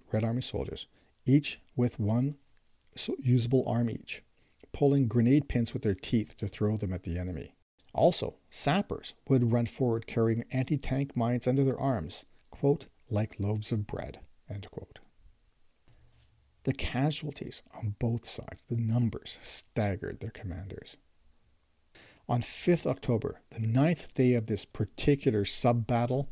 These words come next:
in the factory area, the Germans began a new attack,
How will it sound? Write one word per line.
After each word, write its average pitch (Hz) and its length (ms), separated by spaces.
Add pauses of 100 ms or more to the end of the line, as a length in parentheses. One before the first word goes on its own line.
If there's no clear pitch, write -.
(280)
in 104 160
the 104 60
factory 113 600
area, 127 320 (540)
the 120 120
Germans 139 420
began 120 360
a 113 80
new 110 180
attack, - 500